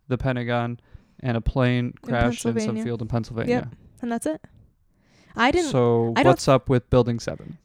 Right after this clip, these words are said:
Speaker 2: Right. I don't think I even knew that that was a thing until you and I started dating.
Speaker 1: Right. And just to clarify, for all those who are very familiar with Building one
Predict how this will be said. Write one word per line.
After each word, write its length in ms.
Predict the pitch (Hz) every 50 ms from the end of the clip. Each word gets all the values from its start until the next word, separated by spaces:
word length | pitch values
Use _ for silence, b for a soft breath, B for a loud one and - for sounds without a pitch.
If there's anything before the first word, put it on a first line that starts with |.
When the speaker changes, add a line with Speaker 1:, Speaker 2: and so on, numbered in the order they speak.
| -
Speaker 2:
Right. 260 | - 254 254 233 214
I 140 | - - 233
don't 180 | 247 277 285 277
think 180 | 294 285 269
I 100 | 262 233 233
even 480 | 220 - 233 233 226 226 220 208 208
knew 220 | 202 208 214 220 240
that 120 | 247 226 208
that 120 | 208 196
was 120 | 226 226
a 60 | 226 220
thing 200 | - 240 240 254
until 200 | 240 - 233 214
you 140 | 208 214
and 80 | 214 208
I 80 | 208 208
started 320 | 208 - 208 202 196 196
dating. 300 | 190 202 233 226 220 214
Speaker 1:
Right. 160 | - 117 - - - _ B B B B B B B
And 100 | 131 127
just 160 | 127 147 -
to 60 | - 160
clarify, 680 | - - 175 170 170 165 - - 120 117 113 117 120 120 - _
for 240 | _ - - 120 120
all 200 | 123 127 131 139
those 360 | 135 139 143 139 143 135 -
who 340 | - 131 123 123 123 120 117 -
are 140 | 123 120
very 260 | 113 113 120 123 127 135
familiar 500 | - - 147 151 151 143 143 143 143 139
with 240 | 127 120 117 _ -
Building 260 | 120 113 120 131 135
one 300 | 131 127 127 127 131 127